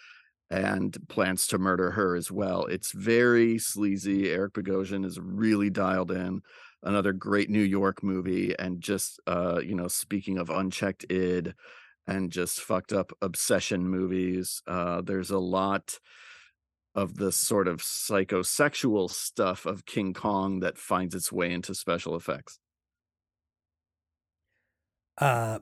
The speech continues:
Speaker 2: Bogosian, just, he's becoming a regular on this podcast, which is great, 'cause I love Eric Bogosian.
Speaker 1: Heck yeah.
Speaker 2: Um, I,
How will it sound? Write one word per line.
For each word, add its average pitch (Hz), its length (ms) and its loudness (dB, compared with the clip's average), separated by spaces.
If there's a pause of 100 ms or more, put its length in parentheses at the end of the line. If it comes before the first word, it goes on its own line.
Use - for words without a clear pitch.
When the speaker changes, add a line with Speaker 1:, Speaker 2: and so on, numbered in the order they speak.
Speaker 2:
Bogosian, 147 540 4
just, - 300 -2
he's 147 180 0
becoming 135 380 0
a 123 40 2
regular 117 400 0
on 107 120 -4
this 104 120 -6
podcast, 101 800 -10 (880)
which - 100 -16
is - 100 -4
great, 107 300 -4
'cause - 140 -12
I 113 40 -4
love 101 200 -6
Eric 95 240 -10
Bogosian. - 460 -18 (360)
Speaker 1:
Heck - 220 -6
yeah. - 140 -10 (300)
Speaker 2:
Um, 101 640 -4 (340)
I, 113 160 -4